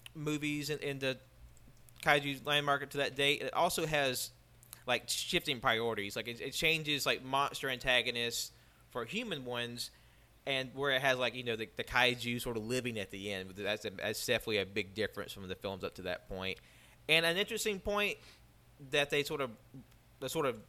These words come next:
reference throughout the whole film is that the Christian symbolism, 'cause, like, Mothra is just, like,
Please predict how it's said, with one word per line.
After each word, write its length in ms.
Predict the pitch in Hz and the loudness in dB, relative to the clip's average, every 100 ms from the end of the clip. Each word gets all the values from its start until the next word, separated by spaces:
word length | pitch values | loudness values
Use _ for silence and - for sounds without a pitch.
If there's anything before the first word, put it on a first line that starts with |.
| - | 0
reference 280 | 135 143 113 | 2 2 2
throughout 160 | 127 110 | 0 0
the 80 | |
whole 180 | 117 127 | -2 -2
film 260 | 107 160 151 | 0 0 0
is 120 | 123 | 0
that 240 | 127 - | -2 -2
the 60 | 127 | -8
Christian 480 | - 151 147 156 139 | -2 -2 -2 -6 -6
symbolism, 800 | - 139 165 202 202 220 214 208 - - - | -6 -6 0 0 2 -2 -4 -8 -16 -20 -8
'cause, 140 | 147 | 0
like, 140 | 147 131 | 0 4
Mothra 400 | 147 151 151 135 | 6 6 6 0
is 100 | 123 | 0
just, 300 | 135 - - | -4 -4 -2
like, 180 | 113 | -2